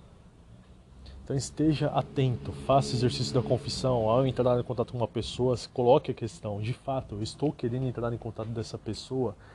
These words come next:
eu viso o que entrar em contato com essa pessoa?" Não faça a sala. Não faça a sala. Não dê sorriso amarelo. Se for pra sorrir, sorria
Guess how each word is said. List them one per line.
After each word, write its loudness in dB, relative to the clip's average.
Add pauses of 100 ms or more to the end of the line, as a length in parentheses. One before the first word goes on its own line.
(160)
eu 2
viso 2
o 4
que -4
entrar 0
em -4
contato -4
com -10
essa -8
pessoa?" -8 (2250)
Não -2
faça 0
a -6
sala. 0 (3000)
Não -10
faça -4
a -4
sala. -4 (2000)
Não 2
dê 4
sorriso 0
amarelo. -2
Se -20
for -8
pra -2
sorrir, -2
sorria 0